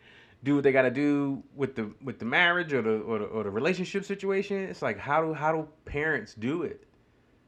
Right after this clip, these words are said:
You know, I spent today, what, seems like maybe six or seven hours with some high school age kids. And I came home and I was like, "Yo, I'm done." Forgot I had a meeting.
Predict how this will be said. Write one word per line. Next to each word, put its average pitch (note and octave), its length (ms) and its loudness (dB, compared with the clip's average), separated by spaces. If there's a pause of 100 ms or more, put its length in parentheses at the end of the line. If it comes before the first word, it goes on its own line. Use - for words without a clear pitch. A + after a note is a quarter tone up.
You A2 120 -4
know, B2 260 -2 (1000)
I A#2+ 80 4
spent C#3 400 0 (960)
today, A2+ 600 0 (800)
what, F2 300 -6 (960)
seems A#2 320 0
like G2 280 -2
maybe G2+ 360 -4 (100)
six C3+ 300 -6
or C3 40 -6
seven C#3+ 280 0
hours F3 480 -6 (340)
with A2+ 180 -4
some G#2+ 140 -8
high C3 200 0
school D3 260 -4
age D3 180 -2
kids. G#3+ 380 -2 (1400)
And A#2 120 -2
I C3 80 -2
came D#3+ 240 -2
home F3 520 -2
and B2 120 -4
I C3 60 0
was C3 160 -4
like, A2+ 180 2
"Yo, A2 160 4
I'm F3+ 200 0
done." C#3+ 380 2
Forgot A2+ 300 2
I A#2 40 2
had A#2 140 4
a G#2+ 40 -2
meeting. C3+ 300 -4